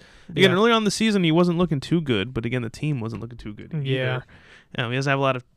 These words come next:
Speaker 1: you know, weapons to work with other than McCaffrey. 'Cause again, I think he was throwing to, like, Curtis Samuel, and he was, like, dropping passes. So these guys, he's,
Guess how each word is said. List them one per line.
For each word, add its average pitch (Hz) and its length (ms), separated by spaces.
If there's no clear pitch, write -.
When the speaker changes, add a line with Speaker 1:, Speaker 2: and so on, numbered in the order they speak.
Speaker 1:
you 143 100
know, 123 220
weapons 135 440
to 165 100
work 151 240
with 165 120
other 147 200
than 160 100
McCaffrey. 165 500
'Cause 156 160
again, 147 160
I 123 120
think 170 200
he 175 80
was 143 180
throwing 151 440
to, 123 260
like, 110 140
Curtis 117 320
Samuel, 110 480
and 110 160
he 120 140
was, 135 140
like, 107 140
dropping 107 360
passes. 113 440
So - 180
these 147 200
guys, 110 140
he's, 160 160